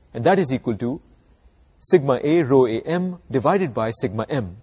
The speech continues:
Here, sigma represents the standard deviation and rho represents the correlation coefficient. We then also stated that because the total risk is equal to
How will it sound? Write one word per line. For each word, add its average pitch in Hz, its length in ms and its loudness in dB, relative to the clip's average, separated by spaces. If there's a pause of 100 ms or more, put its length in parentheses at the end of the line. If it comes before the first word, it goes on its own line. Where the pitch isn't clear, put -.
(340)
Here, 170 240 4
sigma 165 360 2
represents 127 480 -2
the 107 80 -8
standard 110 360 -2
deviation 139 600 -4 (220)
and 139 240 -2
rho 196 200 8
represents 135 580 -2 (260)
the 123 280 -4 (420)
correlation 123 540 0
coefficient. 113 560 -4 (380)
We 180 200 2
then 165 180 2
also 170 640 2 (220)
stated 160 460 2
that 117 120 -2
because 180 380 0
the 147 120 -6
total 160 260 2
risk 156 280 0
is 127 120 -2
equal 151 300 0
to 127 340 0